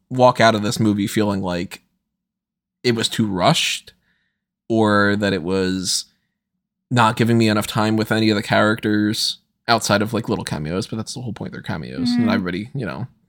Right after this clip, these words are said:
Speaker 1: everybody that has one line in the movie doesn't have six pages of the script.
Speaker 2: <laughs>
Speaker 1: But, like, um, yeah, I mean, a-, all the failures of what Eternals did, I feel like this movie was just more along the lines of,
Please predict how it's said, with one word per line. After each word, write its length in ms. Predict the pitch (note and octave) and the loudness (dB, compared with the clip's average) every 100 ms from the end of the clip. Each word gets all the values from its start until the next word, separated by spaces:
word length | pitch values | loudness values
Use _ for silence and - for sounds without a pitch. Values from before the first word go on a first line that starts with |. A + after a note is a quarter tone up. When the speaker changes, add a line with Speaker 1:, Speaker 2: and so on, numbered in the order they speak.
| G2+ - F#2 B1 | -14 -14 -14 -8
Speaker 1:
everybody 300 | G#2 G2+ G2 | -6 -6 -4
that 140 | F2+ | -4
has 260 | A#2+ G#2 - | -2 -4 -6
one 240 | B2 A2 | -4 -2
line 200 | G2+ G2 | -2 -2
in 60 | F#2+ | -4
the 60 | G2+ | -4
movie 200 | F#2 F2 | -6 -6
doesn't 240 | G#2 G2 | -8 -8
have 240 | A#2 G2 - _ _ | -8 -10 -16 _ _
six 240 | - G#2+ | -10 -8
pages 340 | - G2+ G#2+ G2 | -6 -6 -6 -8
of 80 | |
the 80 | F2+ | -10
script. 340 | - A2+ G2 - C#4 D4 | -6 -6 -6 -4 -2 2
Speaker 2:
<laughs> 260 | C#4+ A#3+ - | 2 0 -4
Speaker 1:
But, 140 | G#2+ | -4
like, 280 | G2 G2 F#2+ | -2 -2 0
um, 460 | G#2+ G2+ G2 G2 - _ _ _ _ _ _ _ _ _ | 0 2 0 -2 -6 _ _ _ _ _ _ _ _ _
yeah, 240 | C#3 A#2+ A2 | 2 4 2
I 100 | G#2+ | 2
mean, 380 | A2 G#2+ G#2+ - | 0 0 -4 -8
a-, 140 | - - | -6 0
all 180 | C#3 D3+ | 4 4
the 100 | D#3 | 2
failures 580 | - A#2+ B2 A#2+ A#2 B2 | 2 2 4 2 2 0
of 140 | A2+ | -2
what 180 | G2+ F#2 | -2 -2
Eternals 540 | - G#2+ G2 F2+ F#2 | -4 -4 -2 -4 -6
did, 500 | - - F2+ D#2 C#2 - _ _ _ _ _ _ _ | -8 -6 -4 -4 -8 -14 _ _ _ _ _ _ _
I 120 | A2 | 0
feel 280 | G#2+ - G2 | 0 0 0
like 180 | G2 A2 | 0 -2
this 220 | G#2+ - | -4 -2
movie 260 | G2+ F2+ E2+ | -2 -2 -4
was 360 | F2 - - _ | -4 -6 -8 _
just 300 | - A2+ - | -6 -4 -2
more 260 | A#2 A2 G2+ | 0 2 2
along 240 | G2 G2 | 2 0
the 40 | G2+ | -2
lines 400 | F2 F#2 F#2 G#2 | -2 -4 -4 -6
of, 420 | F#2 F#2+ - | -6 -8 -12